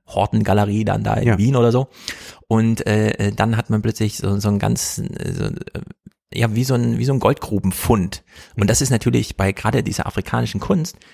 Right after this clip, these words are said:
Speaker 1: die muss nur so auf kleines Interesse fallen und dann kommt mal so ein Ding und dann ploppt so ein richtiges Werk plötzlich auf und gewinnt an Wert.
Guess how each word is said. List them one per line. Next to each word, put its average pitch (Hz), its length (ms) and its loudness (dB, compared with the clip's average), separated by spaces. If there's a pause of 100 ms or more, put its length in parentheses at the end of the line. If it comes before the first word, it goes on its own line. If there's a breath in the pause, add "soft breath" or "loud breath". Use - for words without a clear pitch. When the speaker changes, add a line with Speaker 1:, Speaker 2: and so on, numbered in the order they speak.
(120 soft breath)
Speaker 1:
die - 60 -6
muss 123 120 -4
nur 120 80 0
so 117 120 2
auf - 160 -2
kleines 139 360 2
Interesse 117 400 0
fallen 143 320 2
und 117 60 2
dann 123 240 0
kommt - 200 -2
mal 120 100 4
so - 140 0
ein 156 220 2
Ding 156 200 2
und - 140 -2 (180)
dann 127 140 0
ploppt - 360 0
so 120 100 0
ein 120 80 0
richtiges 120 540 0 (200)
Werk 98 340 -2
plötzlich - 380 -2
auf 101 220 2
und 101 160 -2
gewinnt 101 260 0
an 95 120 -4
Wert. 110 240 -6